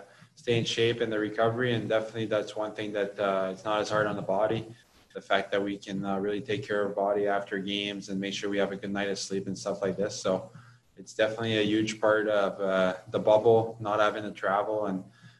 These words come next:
our recovery is a lot better. And, uh, you know, like I said, I think our, our team is, is, uh, planning on, uh, on all those things and making sure everybody's ready to go. And,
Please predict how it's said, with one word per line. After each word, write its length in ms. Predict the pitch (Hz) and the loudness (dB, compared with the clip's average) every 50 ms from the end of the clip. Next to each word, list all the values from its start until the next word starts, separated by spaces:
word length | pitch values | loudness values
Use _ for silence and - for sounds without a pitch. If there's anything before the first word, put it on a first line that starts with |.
| _ _ - | _ _ -2
our 60 | 101 | -2
recovery 500 | 101 101 98 - 104 101 95 101 104 101 | -2 0 0 2 2 2 2 0 -2 -2
is 240 | 95 95 - - - | -2 -4 -6 -6 -2
a 40 | 107 | 0
lot 160 | 104 104 90 | 0 2 2
better. 420 | 101 104 104 107 107 110 107 - - _ _ - | 2 2 4 4 2 2 0 -4 -12 _ _ -8
And, 220 | 95 92 92 95 | -6 -4 -4 -2
uh, 420 | 92 90 90 90 87 87 90 87 90 | -2 -2 -2 -2 -2 -2 -2 -2 -2
you 120 | 92 92 | -2 -2
know, 100 | 95 95 | -2 -2
like 160 | 95 92 90 | -2 -2 -4
I 60 | 90 90 | -4 -6
said, 200 | - - 98 95 | -6 -4 -2 -2
I 80 | 90 | -2
think 220 | 87 90 92 - 95 | -2 -4 -6 -6 -4
our, 160 | 98 95 95 | -2 -2 -2
our 80 | 98 | -2
team 300 | 95 95 - 104 101 98 | -4 -4 -6 -4 -2 0
is, 320 | 98 95 92 95 - - - - | 0 0 -2 -4 -6 -10 -12 -10
is, 280 | 104 90 - - - | -10 -10 -10 -8 -4
uh, 180 | 95 92 90 87 87 - - | -2 -2 -2 -2 -4 -4 -4
planning 340 | 107 104 107 107 107 104 | -2 0 0 0 0 0
on, 240 | 104 98 101 98 95 | 0 0 0 0 -2
uh, 140 | 92 92 92 - - - - _ _ - | -2 -2 -4 -6 -10 -20 -20 _ _ -8
on 80 | 104 | -2
all 140 | 104 104 104 | 0 2 2
those 240 | 104 107 107 107 - | 4 2 0 0 -2
things 300 | - 104 104 107 101 95 | -4 -4 -2 -2 -4 -4
and 100 | 98 98 | -4 -2
making 240 | 98 98 95 101 98 | -2 -4 -4 -6 -8
sure 520 | - - 101 98 98 98 95 95 92 92 92 | -6 -2 0 2 2 4 4 4 2 2 0
everybody's 460 | 98 101 98 101 98 98 98 95 92 | 0 -2 0 0 0 0 0 0 0
ready 200 | 98 98 98 95 | 2 2 2 0
to 80 | 101 | -2
go. 260 | 95 90 95 107 120 123 | -2 0 2 2 2 2
And, 160 | 117 139 | 0 -2